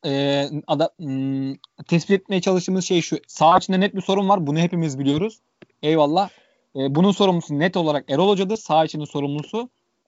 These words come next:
Ama Erol Hoca, e, sağ dışından etkileniyor mu? Sağ dışında onu etkileyen etkenler var. Yani bu yüzden, sağ içi bu yüzden mi etkileniyor? Aslında bunu net olarak bilmediğimiz için biraz da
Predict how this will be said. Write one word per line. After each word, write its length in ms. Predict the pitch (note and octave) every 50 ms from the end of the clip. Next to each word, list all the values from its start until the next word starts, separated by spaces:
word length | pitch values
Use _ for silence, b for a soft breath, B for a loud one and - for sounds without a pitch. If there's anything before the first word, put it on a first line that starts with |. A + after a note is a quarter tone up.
| _ -
Ama 200 | F3+ G#3 A3+ -
Erol 220 | F3+ E3+ F3+ A3 A#3+
Hoca, 300 | A#3 G3 F3+ G3+ G#3 - _ _ _ _ _ _ _ -
e, 160 | D3 C3+ C3
sağ 340 | - - - D#3+ F3+ G#3+ F#3
dışından 380 | G3+ - G3 G3 G3 G#3 G3+ -
etkileniyor 520 | F3+ D#3+ - - - F#3+ G3 G3+ G#3+ A#3 A#3
mu? 120 | A3+ A3
Sağ 240 | - - F#3 F3+ E3+
dışında 200 | F3 - G#3 G3+
onu 100 | G3+ G#3
etkileyen 280 | G3 F#3+ - G3 G3+
etkenler 400 | G3+ G3+ - - G#3+ G#3 G#3+ A#3
var. 220 | A3 A#3+ B3+ G#3+ F3
Yani 120 | D#3+ D3 C#3+ C3 C#3
bu 80 | G3 A#3+
yüzden, 340 | B3 A3 F#3 A3+ A3+ - - _ _ _ _ _
sağ 300 | - - - F3 G3 A3
içi 200 | G#3+ - A3+ F#3+
bu 80 | G#3+ A#3
yüzden 260 | A#3 F#3 G#3 F#3+ F3
mi 100 | D#3+ D3+
etkileniyor? 460 | C#3+ - - C#3+ C#3+ D3 E3+ G#3+ B3+ A#3 - _ _ _ _ _ -
Aslında 240 | D#3+ D3+ - F#3+ D#3+
bunu 200 | F3 G#3 G#3+ G#3
net 120 | A3+ -
olarak 300 | A3+ A3 A3+ G#3+ F3+ E3
bilmediğimiz 480 | G3 G#3 A3 A3 G#3 A3 A3 A#3 A3+ F3+
için 200 | - G#3+ F#3 E3+
biraz 260 | E3+ F3 E3+ E3 D#3
da 200 | F#3 F#3 F3+